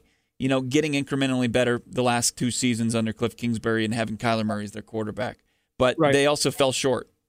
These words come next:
Speaker 1: and, uh, there needs to be, you know, you need to, you need to figure out why that happened.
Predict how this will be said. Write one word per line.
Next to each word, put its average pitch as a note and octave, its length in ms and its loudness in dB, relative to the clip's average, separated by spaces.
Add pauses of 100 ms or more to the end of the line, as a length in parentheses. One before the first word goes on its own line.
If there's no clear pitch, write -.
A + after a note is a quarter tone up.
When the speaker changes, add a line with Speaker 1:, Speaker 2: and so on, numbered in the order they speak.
Speaker 1:
and, A2+ 460 0
uh, A2 320 2
there B2+ 200 -2
needs C3 260 0
to C3+ 100 0
be, B2+ 360 2 (280)
you B2+ 100 2
know, A#2+ 280 2
you C3 140 2
need C3+ 120 0
to, B2 80 -10
you C#3 140 -2
need D3 100 2
to - 60 -4
figure C#3+ 220 4
out C#3 220 2 (500)
why C#3 400 2
that C#3 180 4
happened. D3+ 480 -2